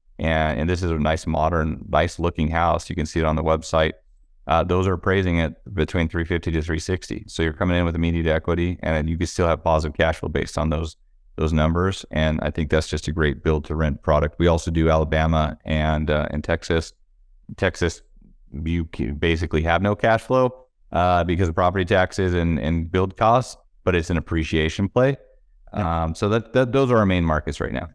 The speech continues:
Speaker 2: Gotcha. Gotcha. You've been investing for fifteen years now. And one of the things I'm trying to get from a lot of conversations I'm having right now is,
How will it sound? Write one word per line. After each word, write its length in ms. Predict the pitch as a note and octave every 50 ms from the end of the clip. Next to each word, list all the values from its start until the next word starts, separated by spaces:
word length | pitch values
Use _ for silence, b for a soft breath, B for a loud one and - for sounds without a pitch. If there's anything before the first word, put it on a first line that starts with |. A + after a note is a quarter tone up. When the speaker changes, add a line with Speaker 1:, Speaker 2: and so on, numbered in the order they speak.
| _ _ _ _ _ _ _ _ _ _ _ _ _
Speaker 2:
Gotcha. 360 | G#2+ G2+ G2 - G#2+ G2+ E2 - _
Gotcha. 380 | - A2+ G#2+ F#2+ - A2 G2 - b b b b b
You've 160 | C3 D#3 E3+
been 120 | G#3 F3
investing 420 | C#3 A2 G2+ A#2+ A2+ - - G#2+ G2+
for 140 | - G#2
fifteen 380 | - - G#2 - - A2 G2+ G2
years 260 | G2+ G#2 G#2 F#2+ -
now. 280 | G2+ G2 G2 G2 G2 G2
And 120 | F#2+ G2+
one 100 | G#2+ B2
of 120 | B2 A2+ G2+
the 60 | F2
things 280 | - A2 G#2 G2 F2+
I'm 100 | G2+ F#2
trying 300 | E2+ - G#2+ G2+ G2 F#2
to 100 | F2 F#2+
get 320 | F2+ F2 G#2 G2+ G2+ - -
from 360 | - - G2 F#2+ F#2+ F#2+ F#2+
a 100 | - G2
lot 160 | F#2+ G2 F#2+
of 60 | F#2+
conversations 560 | - G#2 F#2+ F2+ F#2 - G#2+ F#2+ - G#2+ F#2 G2+
I'm 120 | F#2+ F2+
having 280 | F2 F#2+ F#2+ F#2 F#2 F2+
right 200 | F#2 F#2+ - -
now 280 | F#2 F#2+ F#2+ F#2+ F#2 F2+
is, 260 | F2+ F2+ F2+ F2